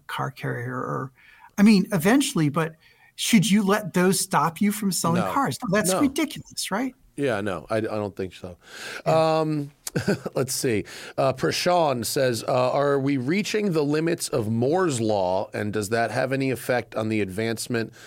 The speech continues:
Speaker 2: of, uh, automation and A I in general, or are there other limiting factors besides computing power that hold us back from autonomous vehicles?"
Speaker 1: Okay, some background. Moore's law was this observation made by an Intel guy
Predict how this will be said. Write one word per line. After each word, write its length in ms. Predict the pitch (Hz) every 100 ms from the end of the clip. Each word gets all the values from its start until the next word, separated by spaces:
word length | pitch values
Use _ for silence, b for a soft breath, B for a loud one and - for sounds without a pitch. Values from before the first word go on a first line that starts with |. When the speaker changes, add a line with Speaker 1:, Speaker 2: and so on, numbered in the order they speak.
| B B
Speaker 2:
of, 240 | 110 104 95
uh, 260 | 104 101 -
automation 640 | 113 113 110 110 - 110
and 100 | 104 104
A 200 | 110 107
I 220 | 107 104
in 180 | 101 92
general, 440 | 104 113 113 113
or 220 | 107 98
are 40 | 95
there 180 | 95 113
other 200 | 113 104
limiting 400 | 110 147 147 120
factors 480 | - 113 110 110 104
besides 540 | 120 - 104 95 - B B _
computing 600 | 104 92 - 143 120 98
power 400 | 101 90 90 85
that 180 | 95 -
hold 300 | - 101 98
us 160 | 92
back 400 | - 92 82 -
from 200 | - 98
autonomous 600 | 82 85 98 90 82 78
vehicles?" 560 | - 71 67 - - - _ _ _ _ _ -
Speaker 1:
Okay, 240 | 196 175
some 240 | - 180
background. 460 | 165 180 175 151 143
Moore's 340 | 165 202 226
law 240 | 185 170 160
was 220 | 156 151
this 160 | 165 156
observation 760 | 151 143 143 143 143 151 135
made 340 | 139 139 135 139 - 165
by 200 | 139 135
an 80 | 135
Intel 280 | 143 143 131
guy 340 | 131 127 123